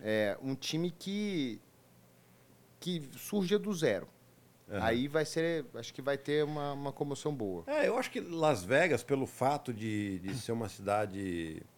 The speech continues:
Speaker 2: é, exclusivamente turística, né, o grande, o grande motor ali é o turismo, são os cassinos,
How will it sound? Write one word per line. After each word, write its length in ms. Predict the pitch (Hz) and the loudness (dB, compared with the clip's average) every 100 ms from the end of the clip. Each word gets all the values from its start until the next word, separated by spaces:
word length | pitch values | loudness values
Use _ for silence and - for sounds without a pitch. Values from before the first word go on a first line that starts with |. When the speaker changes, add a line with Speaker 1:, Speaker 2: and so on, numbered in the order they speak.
| - - - - - | -20 -20 -20 -20 -14
Speaker 2:
é, 240 | 117 107 98 | -8 -6 -8
exclusivamente 600 | - 123 113 117 123 - | -4 0 2 4 2 -2
turística, 680 | 120 107 139 156 - - 95 | -2 2 2 2 -2 -6 -2
né, 100 | 95 | 0
o 60 | |
grande, 500 | 90 113 120 92 85 85 | 4 4 4 2 0 -4
o 60 | 85 | -4
grande 220 | 95 117 | 0 2
motor 440 | 117 101 - 113 | 2 2 4 4
ali 140 | 104 107 | 6 6
é 40 | |
o 80 | 113 | 4
turismo, 760 | - 107 95 143 139 92 95 90 | 2 0 4 8 8 6 0 -2
são 240 | 110 113 | 0 0
os 160 | 101 - | -2 -2
cassinos, 1040 | 98 - - 127 151 135 117 101 95 | -4 -4 -4 2 6 6 6 4 0